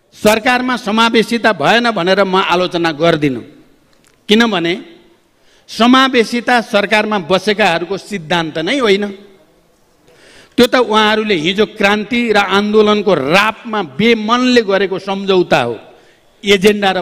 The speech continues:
प्रतिबद्धता होइन। त्यो कुरा मलाई राम्रो जानकारी छ। तर सङ्घदेखि प्रदेशसम्म जे जस्ता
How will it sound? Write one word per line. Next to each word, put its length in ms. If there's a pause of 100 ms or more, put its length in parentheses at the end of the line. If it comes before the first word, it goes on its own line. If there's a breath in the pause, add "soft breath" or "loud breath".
प्रतिबद्धता 580
होइन। 380
त्यो 180
कुरा 220
मलाई 260
राम्रो 480
जानकारी 460
छ। 100 (2000)
तर 200 (1200)
सङ्घदेखि 720
प्रदेशसम्म 720
जे 180
जस्ता 360